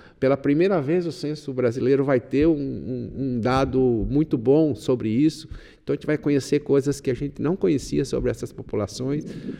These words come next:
E, e todo o que a gente, eu particularmente, tenho muita, muita expectativa com relação a essas mudanças,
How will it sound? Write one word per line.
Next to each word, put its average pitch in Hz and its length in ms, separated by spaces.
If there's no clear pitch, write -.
E, 294 440
e - 120
todo 277 320
o 262 40
que 240 280
a 233 60
gente, 226 520
eu 226 180
particularmente, 180 920
tenho 196 260
muita, 190 420
muita 180 300
expectativa 175 800
com 185 140
relação 151 680
a 139 260
essas 151 320
mudanças, 151 680